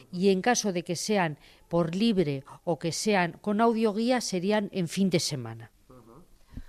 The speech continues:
Speaker 2: Bueno, ya hemos dado la información práctica, eh, hemos, eh, mencionado cuáles son los artistas,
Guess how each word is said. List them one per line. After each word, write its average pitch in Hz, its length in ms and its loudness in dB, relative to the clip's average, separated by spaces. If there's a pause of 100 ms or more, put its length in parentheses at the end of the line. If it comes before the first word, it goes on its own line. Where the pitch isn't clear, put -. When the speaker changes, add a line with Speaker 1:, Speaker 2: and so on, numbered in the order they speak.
(140)
Speaker 2:
Bueno, 135 160 -2
ya 131 60 2
hemos 135 160 -2
dado 139 180 6
la 123 80 2
información 123 560 -2
práctica, 220 680 2
eh, 113 560 2
hemos, 120 340 0
eh, 117 200 2
mencionado 120 560 4
cuáles 123 240 2
son 127 100 2
los 120 160 0
artistas, 156 500 2